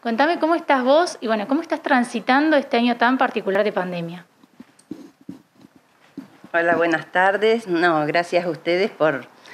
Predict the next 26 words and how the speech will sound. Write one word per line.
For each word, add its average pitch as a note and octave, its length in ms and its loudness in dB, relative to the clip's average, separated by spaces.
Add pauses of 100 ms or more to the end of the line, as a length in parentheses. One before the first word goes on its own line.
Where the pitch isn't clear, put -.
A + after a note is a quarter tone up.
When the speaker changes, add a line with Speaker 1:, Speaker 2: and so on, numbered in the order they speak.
(160)
Speaker 2:
molestarse, E3 720 -2 (220)
mm, C3+ 220 -2 (200)
<laughs> - 200 -16
en E3 140 0
llegar E3 280 0
hasta D#3+ 240 -2
mi D3+ 160 -2
casa, F3+ 460 -2
ya D3+ 260 -4
que C3 320 -6 (540)
yo, D#3 600 -2
bueno, D3 280 -2 (360)
por D3 140 -4
esta D#3 220 -2
circunstancia F#3+ 1120 -2 (360)
ando E3+ 420 2
lo D#3+ 140 2
menos D3+ 280 -2
posible, D3+ 840 -4 (600)
como C#3+ 260 -2
verán, D#3 680 0
este, C3+ 640 -8
por C3 220 -2
mi C3+ 240 0
edad. A#2+ 320 2 (960)
Eh, D3+ 680 0